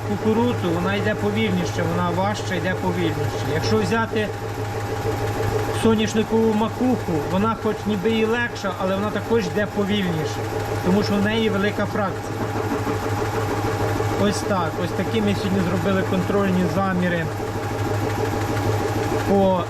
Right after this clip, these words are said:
подрібненню, подрібнювача Крафт чотири. По окремих інгредієнтах, окремо пшениця, ячмінь,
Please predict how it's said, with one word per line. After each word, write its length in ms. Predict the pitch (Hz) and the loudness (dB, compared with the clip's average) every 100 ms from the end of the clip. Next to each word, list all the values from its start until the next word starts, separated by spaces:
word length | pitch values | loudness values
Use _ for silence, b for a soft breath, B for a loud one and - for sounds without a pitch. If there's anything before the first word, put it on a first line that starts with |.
| - - - - - - | -6 -6 -6 -4 -4 -2
подрібненню, 760 | 185 175 208 226 208 226 226 226 214 - - - 202 | 0 2 2 2 2 2 2 2 0 -4 -4 -2 0
подрібнювача 680 | 175 208 190 196 196 196 190 | 2 2 2 2 2 0 -2
Крафт 280 | 190 196 185 - | -2 -2 -2 -4
чотири. 420 | 214 - 185 170 139 - - 208 - - - - - - - - - 107 208 220 - 104 - - | -4 -2 -2 0 0 -2 -4 -4 -2 -2 -2 -2 -2 -2 -2 -2 -2 -2 -2 0 0 0 -2 0
По 420 | 202 208 208 208 208 - | 2 4 4 2 0 -2
окремих 500 | 202 208 233 226 226 208 | -4 -2 -2 0 -2 -2
інгредієнтах, 800 | 214 196 208 196 220 226 190 220 196 - 202 | -2 -2 -2 -2 -2 -2 -2 -4 -4 -6 -4
окремо 320 | 180 202 202 | -2 0 0
пшениця, 600 | 190 - 202 226 240 - | -2 -2 -2 -2 -2 0
ячмінь, 640 | 196 185 - - 202 208 | 0 0 0 0 0 2